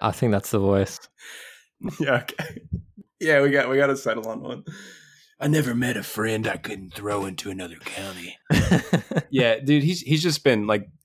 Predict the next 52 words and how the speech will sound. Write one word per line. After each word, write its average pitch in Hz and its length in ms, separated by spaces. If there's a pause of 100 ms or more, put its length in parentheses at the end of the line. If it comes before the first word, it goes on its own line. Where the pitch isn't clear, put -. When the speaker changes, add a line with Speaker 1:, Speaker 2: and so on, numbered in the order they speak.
(260)
Speaker 2:
they've 135 240
been 170 200
trying 120 400
to 113 100
fucking 110 340
enroll 107 460
him 110 220
in, 107 100
like, 98 400 (880)
Little 110 220
League 104 180
football 110 560
and 101 100
shit. 110 300
Speaker 1:
Yeah. 104 140
Speaker 2:
He's 101 160
just 107 200
been, 110 140
like, 95 260
tackling 104 540
dudes, 104 400
like, - 220 (340)
twelve 104 360
feet 107 240
into 101 260
the 95 100
ground. 98 760
Speaker 1:
Yeah. 104 320 (340)
<laughs> - 280
Speaker 2:
You 101 160
know, 92 460 (520)
it's - 120
like, 104 160
"We 139 100
need 202 120
to 151 60
get 120 140
his 104 100
birth 120 260
certificate 107 540
if 95 60
he's 104 100
gonna 110 140
play 110 200
in 101 80
this 98 140
tournament." 95 560
Like, 113 200
no 117 160
one's 117 180
gonna 117 160
believe. 104 380